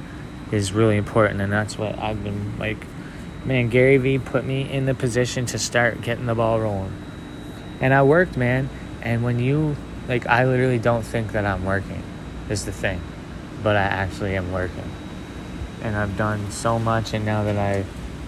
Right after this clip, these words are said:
it's been about a year of constant everyday work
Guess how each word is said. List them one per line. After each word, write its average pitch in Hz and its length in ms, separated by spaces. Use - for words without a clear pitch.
it's 110 120
been 110 200
about 104 200
a 104 60
year 107 500
of 101 280
constant 110 540
everyday 107 440
work 104 320